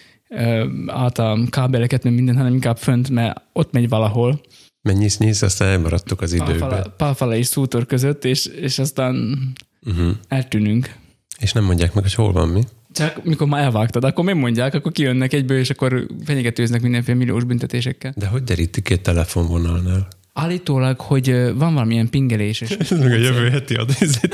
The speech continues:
Speaker 2: témánk lesz.
Speaker 1: Állítólag van valami ilyen pingeléses módszer, és hogy
Speaker 2: Mhm.
Speaker 1: méterre pontosan meg tudják mondani, hogy, hogy, hogy, hogy a, a kibocsájtott, ö, jel hol hal el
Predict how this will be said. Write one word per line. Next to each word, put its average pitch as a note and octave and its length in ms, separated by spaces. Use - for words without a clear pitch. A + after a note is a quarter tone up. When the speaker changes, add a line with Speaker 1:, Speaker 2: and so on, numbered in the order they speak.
Speaker 2:
témánk C3+ 440
lesz. F#3+ 300
Speaker 1:
Állítólag E3+ 320
van F3+ 100
valami B2 200
ilyen B2+ 280
pingeléses B2 500
módszer, B2 340
és B2 140
hogy A#2+ 160
Speaker 2:
Mhm. F2 140
Speaker 1:
méterre C#3+ 340
pontosan A#2+ 380
meg B2 120
tudják A#2 260
mondani, A#2 320
hogy, A#2+ 260
hogy, - 300
hogy, C3 200
hogy C3 280
a, A2+ 220
a B2+ 340
kibocsájtott, A#2 920
ö, A2 260
jel B2+ 520
hol C#3+ 200
hal A#2 260
el A#2 340